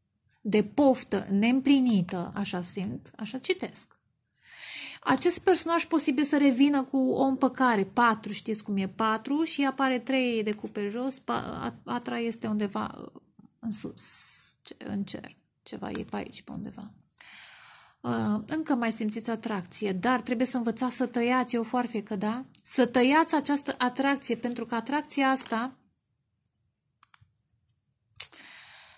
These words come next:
vă ține în trecut. Vă ține în trecut.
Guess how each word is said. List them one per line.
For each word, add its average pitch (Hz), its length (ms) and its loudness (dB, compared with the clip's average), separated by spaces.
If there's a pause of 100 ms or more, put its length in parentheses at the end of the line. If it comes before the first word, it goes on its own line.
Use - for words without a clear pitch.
(580)
vă 226 180 4
ține 339 240 0
în 339 100 0
trecut. - 640 -2 (460)
Vă 220 220 0
ține 269 400 2
în 285 160 2
trecut. 311 520 -2